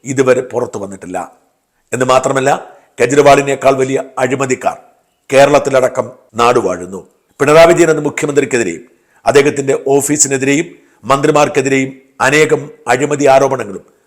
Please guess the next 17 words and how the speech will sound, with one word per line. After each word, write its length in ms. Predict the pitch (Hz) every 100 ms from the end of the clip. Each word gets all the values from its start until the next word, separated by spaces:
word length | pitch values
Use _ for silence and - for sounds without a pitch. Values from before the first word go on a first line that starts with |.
| _ -
തെളിവുകളും 520 | 139 139 143 131 131 104
പുറത്തു 220 | 101 101
വന്നിട്ടുണ്ട്. 380 | 98 95 95 95 - _ _ _ _ _ _
അതിൽ 180 | 123 135 127
ചിലതൊക്കെ 480 | 131 143 139 - - 127 135
ഇ 40 | 143
ഡിയും 240 | 143 135 123 -
സി 120 | 139
ബി 140 | 135 139
ഐയും 140 | 135 123
ഒക്കെ 200 | 123 117 - _ _ 110
അന്വേഷിക്കുന്നുമുണ്ട്. 800 | 131 131 131 110 107 95 92 95 85 _ _ _ _ _
എന്നാൽ 180 | 123 135
ഒരിക്കൽ 340 | 131 135 147 131
പോലും 200 | 135 131 135 - _ 101
മുഖ്യമന്ത്രിയുടെ 480 | 123 151 139 131 127
വസതിയിലേക്കോ 680 | 120 143 139 139 135 131 135